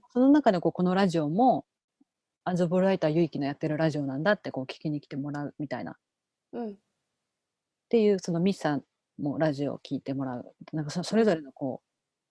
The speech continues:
Speaker 1: 関わった人がこう、このラジオに来るっていう動線ができるんだな。じゃあ、
Speaker 2: うん。
Speaker 1: そんな時に聞くラジオってどういうのがいいんだろうみたいな
Speaker 2: そうだね。
Speaker 1: ことを
Speaker 2: そういう感じだよね。
Speaker 1: そうそう、考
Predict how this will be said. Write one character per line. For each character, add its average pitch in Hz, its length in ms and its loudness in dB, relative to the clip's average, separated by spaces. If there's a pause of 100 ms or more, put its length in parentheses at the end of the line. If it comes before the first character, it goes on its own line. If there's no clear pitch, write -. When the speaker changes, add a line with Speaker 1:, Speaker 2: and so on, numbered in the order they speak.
(320)
Speaker 1:
関 165 240 2
わ 156 80 4
っ - 60 -8
た 147 80 -4
人 214 180 -2
が 196 120 8
こ 160 160 0
う、 - 40 0
こ 156 100 -4
の 160 100 2
ラ 180 100 4
ジ 160 80 0
オ 147 40 0
に 147 120 0
来 - 100 -4
る 160 160 -2
っ - 60 -20
て 151 80 -2
い 147 80 0
う 147 40 -2
動 160 200 0
線 156 240 -2
が 156 180 -2 (1600)
で 151 120 -4
き 160 120 -4
る 151 100 -4
ん 143 120 -10
だ 139 140 -6
な。 170 320 0 (400)
じ 240 100 6
ゃ 262 100 8
あ、 - 20 10
Speaker 2:
う - 20 8
ん。 226 40 0
Speaker 1:
そ 214 180 0
ん - 100 -12
な 247 80 4
時 202 260 10
に 160 200 2
聞 - 160 -16
く 190 120 8
ラ 208 140 12
ジ 180 160 10
オ 160 60 8
っ - 40 -14
て 170 120 4
ど 196 140 12
う 220 80 12
い 196 100 12
う 185 40 12
の 196 120 12
が 233 100 10
い 202 80 10
い 226 80 12
ん 214 60 12
だ 202 120 12
ろ 214 200 12
う 196 40 10
み 190 80 4
た 190 100 4
い 202 80 8
な 202 80 6
Speaker 2:
そ 254 160 -2
う - 20 -2
だ 202 140 -2
ね。 226 340 -6 (120)
Speaker 1:
こ 240 160 6
と 254 160 8
を - 20 10
Speaker 2:
そ - 0 -
う - 40 8
い 240 340 0
う - 140 -10 (440)
感 220 200 -8
じ 220 100 -8
だ 214 180 -8
よ - 80 -12
ね。 - 280 -14
Speaker 1:
そ 180 80 -2
う 165 40 0
そ 156 220 -4
う、 - 40 -10
考 - 180 -4